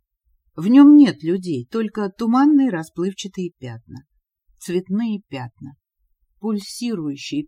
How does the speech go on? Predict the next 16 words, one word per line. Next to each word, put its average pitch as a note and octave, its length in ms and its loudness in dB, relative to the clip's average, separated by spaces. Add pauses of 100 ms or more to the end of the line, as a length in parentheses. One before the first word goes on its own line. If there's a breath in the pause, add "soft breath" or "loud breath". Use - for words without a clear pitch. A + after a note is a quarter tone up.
пятна, C3 500 -10 (300)
если D#3+ 340 -6
я F3+ 220 -6
пытаюсь E3 520 -10
в C#3 80 -18
них D#3 200 -8
вглядеться. D3 800 -10 (400 soft breath)
Но E3 560 -4
я D#3+ 260 -8
не D#3 200 -6
чувствую C3 540 -10
себя C3+ 360 -12
ущербным. C#3 760 -12 (400)
Наоборот, E3 760 -8 (140)
я A#3 280 -2
знаю, A3+ 600 0